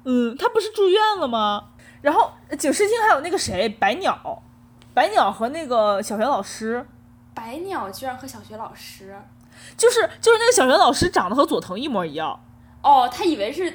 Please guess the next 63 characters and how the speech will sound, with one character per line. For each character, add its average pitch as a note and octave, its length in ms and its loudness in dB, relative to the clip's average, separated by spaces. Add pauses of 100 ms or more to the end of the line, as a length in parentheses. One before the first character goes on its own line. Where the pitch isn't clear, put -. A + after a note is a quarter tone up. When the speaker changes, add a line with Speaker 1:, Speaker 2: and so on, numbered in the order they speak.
(100)
Speaker 2:
所 A#4 220 2
以 A4 80 2
他 E4+ 160 -2
一 F#4 160 -2
直 D4 160 -12
喜 C4 160 -6
欢 A3 120 -6
佐 A#3+ 200 -10
藤 - 320 -16
是 G#3+ 140 -16
吗？ F#3 340 -12 (340)
Speaker 1:
对， E4 240 6
好， B3+ 220 2
然 E4 100 6
后 F4+ 80 -2
后 G#4+ 140 4
来 D#4+ 100 6
他 F#4+ 140 6
发 F4+ 160 0
现 F4+ 140 -2
他 F4 160 0
的 E4 100 -2
初 F4+ 180 -4
恋 D4+ 300 0
并 D#4+ 180 -6
不 A3+ 140 -2
是 A#3 200 -6
那 G#3 280 -6
个， D#3 320 -8 (400)
就 A3+ 100 -10
是 A3 80 -10
佐 F#3 220 -6
藤， - 380 -8
而 F#3 120 -6
是 C#4+ 180 -10
那 D4+ 120 -4
个 G#3 100 -2
人， F2+ 380 -8
于 F#3+ 100 -10
是 G3+ 140 -12
他 G#3+ 80 -8
就 F#3+ 100 -8
不 G3 80 -14
喜 F#3+ 120 -18
欢 C#3+ 100 -16
佐 D#3+ 180 -14
藤。 - 80 -20 (800)
Speaker 2:
这 B4 140 -10
种 C#4 160 -8
剧 E4 160 -6
情 A#3+ 240 -6
感 - 140 -10
觉 C#4+ 40 -12
放 - 160 -6
到 B3+ 80 -2
现 D4 240 -8
在。 B3+ 320 -4 (600)
Speaker 1:
没 F#3+ 80 -16
错， - 200 -20 (600)
因， A#4 120 0 (120)
因 G4 100 2
为 G#4 80 -4
他， G4+ 140 -4